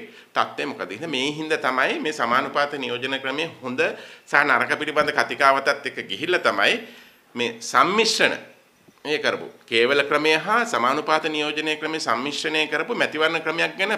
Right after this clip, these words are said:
පාර්ලිමේන්තුවේ දිනේෂ් ගුණවර්ධන කමිටුවක් තිබ්බා. ඒකේ වාර්තාවක් ආවා. මේක මම හිතන්නේ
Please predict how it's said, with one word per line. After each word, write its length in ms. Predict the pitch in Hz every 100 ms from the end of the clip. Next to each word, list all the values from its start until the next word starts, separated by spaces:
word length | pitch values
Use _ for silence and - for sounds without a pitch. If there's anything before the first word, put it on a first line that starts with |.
| -
පාර්ලිමේන්තුවේ 560 | 127 135 147 156 185 139
දිනේෂ් 280 | 131 143 -
ගුණවර්ධන 480 | 143 151 151 175 180 -
කමිටුවක් 560 | 131 135 147 175 170 -
තිබ්බා. 280 | 107 80 - - - - -
ඒකේ 220 | 147 190 104
වාර්තාවක් 720 | 123 185 - 214 190 127 - 69
ආවා. 200 | - - - - - -
මේක 160 | 180
මම 160 | 156 156
හිතන්නේ 360 | 170 190 175